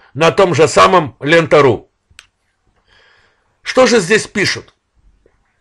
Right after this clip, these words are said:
Здесь пишут следующее. На первом месте по криминалу на территории России находится, конечно же, сама столица.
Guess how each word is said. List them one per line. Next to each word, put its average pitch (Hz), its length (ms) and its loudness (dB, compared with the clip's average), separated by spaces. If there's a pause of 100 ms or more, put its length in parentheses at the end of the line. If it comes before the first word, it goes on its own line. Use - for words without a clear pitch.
(840)
Здесь 226 240 -2
пишут 233 340 -4
следующее. 139 600 -4 (500)
На 180 160 -2
первом 240 440 0
месте 226 520 -4 (580)
по 202 160 4
криминалу 202 880 2 (960)
на 156 280 -2
территории 180 720 0
России 170 680 -2 (220)
находится, 190 720 0
конечно 170 640 0
же, 151 340 0
сама 165 400 0
столица. 143 680 -2